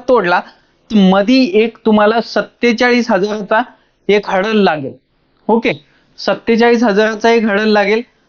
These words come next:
आणि तो हडल काढतोय, तर बँक निफ्टी तुम्हाला सेहेचाळीस हजार पाचशे कडे पण आणायला कमी करणार नाही, ही गोष्ट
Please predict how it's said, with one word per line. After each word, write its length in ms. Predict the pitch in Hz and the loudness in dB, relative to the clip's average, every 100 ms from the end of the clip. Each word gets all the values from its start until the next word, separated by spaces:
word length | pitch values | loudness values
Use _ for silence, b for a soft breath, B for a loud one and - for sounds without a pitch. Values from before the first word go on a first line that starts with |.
| _ _ | _ _
आणि 220 | - 185 220 214 _ | -2 0 -2 -4 _
तो 120 | 254 262 | 2 2
हडल 320 | 226 226 247 | 2 0 0
काढतोय, 560 | 247 220 208 202 220 196 | 0 -2 -2 -2 -2 -2
तर 140 | 196 208 | -4 -4
बँक 280 | 180 208 226 | -2 -2 -2
निफ्टी 280 | 226 220 233 | -6 -4 -2
तुम्हाला 320 | 226 226 233 | 0 2 0
सेहेचाळीस 600 | 233 226 208 240 233 226 | 0 -2 0 2 2 2
हजार 200 | 208 220 | 0 -2
पाचशे 420 | - 220 - 220 | -4 -4 -2 -4
कडे 140 | 214 208 | -4 -4
पण 220 | 208 226 | -4 -4
आणायला 460 | - 190 185 190 208 - | -2 -2 0 0 -2 0
कमी 260 | 190 190 | 0 0
करणार 520 | 202 185 170 170 185 175 | 0 0 0 -2 -2 -2
नाही, 360 | 175 160 190 | -4 -4 -6
ही 160 | 180 175 | -2 -2
गोष्ट 340 | 165 175 - | 0 0 -2